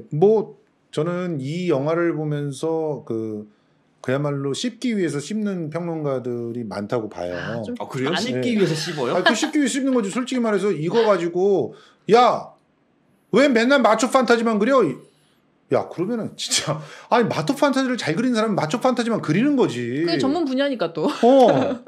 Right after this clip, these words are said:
Speaker 3: 아, 여기서 삑! 제가 좀 말씀드릴게요.
Speaker 2: 네.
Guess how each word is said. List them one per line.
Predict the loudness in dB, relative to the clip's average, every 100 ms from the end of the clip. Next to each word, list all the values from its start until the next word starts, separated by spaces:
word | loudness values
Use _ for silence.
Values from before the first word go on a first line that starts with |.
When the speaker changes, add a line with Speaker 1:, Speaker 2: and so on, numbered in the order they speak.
| -4
Speaker 3:
아, | 2
여기서 | 2 2 -2 -2
삑! | -2 -2
제가 | -2 0 0 -2 -12
좀 | -10
말씀드릴게요. | -8 -8 -10 -10 -2
Speaker 2:
네. | 0 0 -4